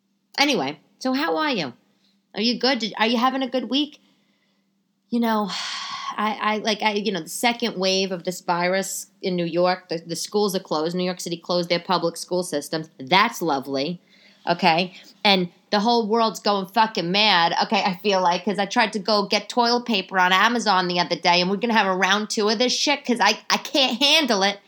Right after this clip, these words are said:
I wanted to get, I have very specific things. I wanted to get toilet paper and wet ones.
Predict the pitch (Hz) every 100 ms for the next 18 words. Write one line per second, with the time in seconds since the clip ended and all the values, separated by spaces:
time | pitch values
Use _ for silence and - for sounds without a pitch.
0 | - _ 208 247 254 233 220 - - 247
1 | 214 262 254 - 240 240 - 214 185 180
2 | 185 190 180 180 - - 226 269 302 277
3 | 294 294 302 302 _ _ _ _ _ -
4 | - 185 156 196 185 160 135 120 -